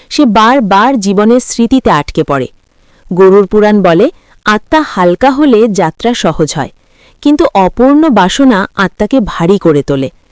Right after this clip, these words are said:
তাই কিছু আত্মা মুক্তি পায় না, তারা কোনো শাস্তির কারণে নয়, নিজেদের টানের কারণেই আটকে থাকে। শাস্ত্র বলে,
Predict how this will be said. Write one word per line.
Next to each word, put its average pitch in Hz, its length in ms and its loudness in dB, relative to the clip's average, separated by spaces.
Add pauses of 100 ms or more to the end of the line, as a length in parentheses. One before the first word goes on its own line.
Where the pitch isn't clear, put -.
(320)
তাই 320 140 2
কিছু - 280 0
আত্মা 269 320 0
মুক্তি 202 360 0
পায় 143 240 -4
না, 139 100 -8 (600)
তারা 285 200 2
কোনো 370 260 -2
শাস্তির 240 540 -4
কারণে 320 360 2
নয়, 156 220 -4 (340)
নিজেদের 208 480 2
টানের 190 380 0
কারণেই 254 460 2 (140)
আটকে 170 340 -4
থাকে। - 300 -8 (640)
শাস্ত্র - 500 -2
বলে, 226 260 2